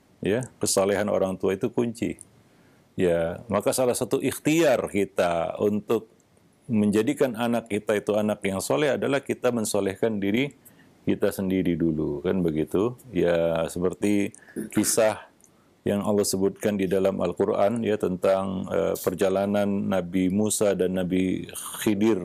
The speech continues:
ya. Me-, Nabi Musa menuntut ilmu kepada Nabi Khidir, ya, bangunan yang roboh milik, ya, dua orang anak yatim, ya. Ya, kemudian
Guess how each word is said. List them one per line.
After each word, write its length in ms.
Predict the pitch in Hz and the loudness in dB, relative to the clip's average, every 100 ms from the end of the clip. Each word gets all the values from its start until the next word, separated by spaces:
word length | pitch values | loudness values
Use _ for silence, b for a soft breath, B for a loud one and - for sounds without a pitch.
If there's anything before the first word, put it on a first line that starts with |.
| 87 | -2
ya. 160 | 87 131 117 - B B B _ | 0 -2 -6 -20 B B B _
Me-, 400 | 92 92 90 90 | 0 0 0 0
Nabi 240 | 87 85 90 | 0 0 0
Musa 400 | 98 92 95 90 | 0 0 0 0
menuntut 400 | 90 90 95 87 | -2 -2 -4 -2
ilmu 480 | 95 92 95 92 | -4 -2 0 -2
kepada 400 | - 92 - 92 | -4 -2 0 0
Nabi 240 | 85 82 87 | -2 -2 -2
Khidir, 480 | - 101 98 120 143 b b b b | -2 -2 0 0 -4 b b b b
ya, 400 | _ 92 113 127 - - | _ 0 0 -2 -10 -6
bangunan 560 | 95 92 95 104 104 98 | -2 0 0 0 0 0
yang 160 | 98 | 0
roboh 320 | 95 98 113 | 2 2 0
milik, 480 | 113 104 104 143 - _ _ _ _ _ - | 0 0 0 -2 -4 _ _ _ _ _ -4
ya, 240 | 98 92 | 0 0
dua 320 | 92 95 87 | 2 2 2
orang 240 | 98 101 92 | 2 0 -2
anak 160 | 92 | -2
yatim, 480 | 92 85 - 76 73 | 0 0 -2 -6 -4
ya. 240 | 80 110 - - _ _ _ | -4 -4 -6 -20 _ _ _
Ya, 480 | - 101 98 92 - - - | 0 2 4 2 -2 -4 -2
kemudian 640 | 113 113 127 147 156 - | 0 0 2 2 0 -6